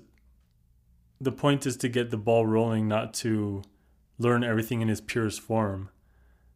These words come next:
Because that hasn't been happening for so long that it's not a big deal if I kill some fairies to get, to get other people on board with what I'm doing.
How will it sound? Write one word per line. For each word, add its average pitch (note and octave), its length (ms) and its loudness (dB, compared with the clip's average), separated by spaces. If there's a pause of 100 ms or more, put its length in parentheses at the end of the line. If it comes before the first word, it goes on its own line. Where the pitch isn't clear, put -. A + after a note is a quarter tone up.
(100)
Because A#2 380 0
that B2 120 4
hasn't B2+ 240 4
been A2+ 120 2
happening A#2+ 340 0
for A2+ 100 -2
so A#2+ 180 -2
long A#2 520 2 (440)
that A#2+ 140 2
it's A2+ 100 -2
not A#2+ 160 4
a A2+ 40 0
big G#2+ 220 0
deal A2+ 180 0
if G#2+ 100 -4
I G#2 60 -4
kill A2+ 180 -4
some G#2 180 -6
fairies G2 500 -4 (640)
to B2 100 -4
get, A2+ 300 0 (480)
to C#3 100 0
get C3+ 360 4
other C3 180 2
people C3 300 -2
on A#2 160 2
board A2+ 220 2
with G#2 140 -6
what A2 120 -4
I'm G#2 140 -4
doing. G2+ 360 -6